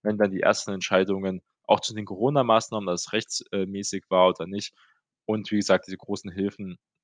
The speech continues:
das wird auf jeden Fall noch mal ein Thema in der Zukunft werden, werden wir bestimmt spätestens Ende des Jahres oder auch nächstes Jahres wieder darüber reden.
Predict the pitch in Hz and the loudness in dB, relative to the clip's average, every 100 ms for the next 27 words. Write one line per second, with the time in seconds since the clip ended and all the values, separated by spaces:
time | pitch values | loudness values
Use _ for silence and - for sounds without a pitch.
0 | _ 95 - 95 90 101 98 101 95 92 | _ -2 0 0 0 -2 0 -2 0 -2
1 | 92 120 123 101 - 170 180 160 139 127 | 0 0 4 4 2 -2 -4 2 6 6
2 | 127 117 107 104 98 95 117 113 - - | 4 2 2 2 -6 -4 -4 -4 -6 -2
3 | 110 104 - 98 110 107 98 - 113 113 | -2 -2 -8 -2 -2 0 -4 2 6 6
4 | 113 104 - - _ - 113 107 95 107 | 4 2 -2 -18 _ -6 0 4 4 2
5 | 101 - 98 98 92 92 - 98 95 87 | -4 -6 -2 4 4 4 -2 -2 2 2
6 | 95 90 85 107 113 117 | 2 -4 -2 -2 -2 -6